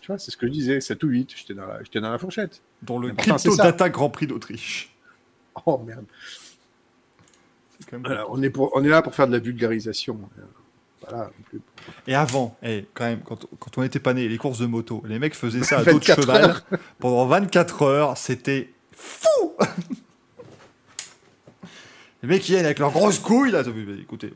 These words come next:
Speaker 2: <laughs> c'est un peu, c'était un peu Jean-Marie Bigard fait une vidéo de broca, là, quand même, excusez-nous.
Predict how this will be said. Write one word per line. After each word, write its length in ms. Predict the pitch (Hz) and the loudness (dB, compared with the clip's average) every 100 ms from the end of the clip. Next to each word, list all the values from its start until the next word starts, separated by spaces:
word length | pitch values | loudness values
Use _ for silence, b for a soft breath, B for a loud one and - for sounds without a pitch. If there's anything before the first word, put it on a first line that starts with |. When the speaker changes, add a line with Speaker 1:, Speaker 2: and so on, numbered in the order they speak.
| - | -16
Speaker 2:
<laughs> 1400 | - 117 - - - - - - - _ - - - - | -18 -20 -20 -20 -20 -18 -18 -18 -20 _ -20 -18 -18 -14
c'est 160 | - | -8
un 20 | - | -8
peu, 60 | - - | -8 -14
c'était 300 | - 131 - | -10 -8 -6
un 40 | 127 | -4
peu 140 | 175 | -2
Jean-Marie 300 | 143 131 139 | 0 0 0
Bigard 340 | 120 123 175 | -4 -2 -2
fait 80 | 170 | -2
une 60 | 120 | -6
vidéo 200 | 113 151 | -8 -8
de 60 | 123 | -8
broca, 300 | 117 104 - | -8 -8 -10
là, 120 | - | -14
quand 80 | - | -14
même, 80 | 110 | -14
excusez-nous. 540 | - 120 98 127 165 | -16 -16 -16 -14 -14